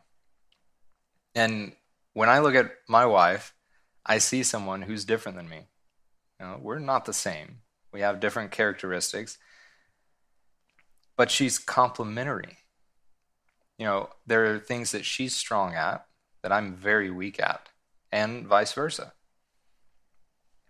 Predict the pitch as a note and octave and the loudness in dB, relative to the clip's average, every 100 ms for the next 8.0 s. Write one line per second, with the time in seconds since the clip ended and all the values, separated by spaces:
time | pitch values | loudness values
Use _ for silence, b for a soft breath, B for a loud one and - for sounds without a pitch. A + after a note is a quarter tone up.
0 | - A2+ A2 A2+ C3+ - A#2+ - A#2 G2 | -4 2 8 8 8 4 2 2 -2 4
1 | A#2 C#3 A2 A2 G#2 G2+ G#2+ B2+ - - | 4 4 6 6 6 2 0 -2 -10 -4
2 | C3+ C#3+ B2 G#2+ F#2 F2+ D#2+ E2+ - _ | -4 -2 -4 -6 -6 -8 -10 -12 -14 _
3 | _ _ _ _ _ _ _ _ _ _ | _ _ _ _ _ _ _ _ _ _
4 | _ _ _ _ _ G#2+ A2 G#2+ - - | _ _ _ _ _ 2 2 0 -4 -2
5 | A#2+ A2 - A2+ - - D3 E3 - G2+ | -2 -2 -4 -4 -2 2 2 0 -4 -6
6 | - - _ - G#2 F#2 A2 - A2 - | -6 -16 _ -6 -4 -4 -4 -4 -8 -12
7 | - G2 F2+ F2 F#2+ F2 E2+ - - | -10 -8 -8 -8 -8 -8 -10 -10 -10